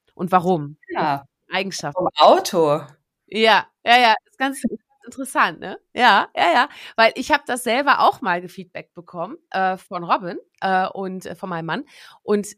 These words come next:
Speaker 1: der sagte, "Du bist wie ein, ähm, äh, Tesla Model three." Und ich so, "Hä?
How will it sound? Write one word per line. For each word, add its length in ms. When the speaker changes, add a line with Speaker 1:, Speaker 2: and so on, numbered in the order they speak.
Speaker 1:
der 100
sagte, 320
"Du 100
bist 280
wie 100
ein, 260
ähm, 600
äh, 100
Tesla 300
Model 300
three." 440
Und 360
ich 160
so, 100
"Hä? 340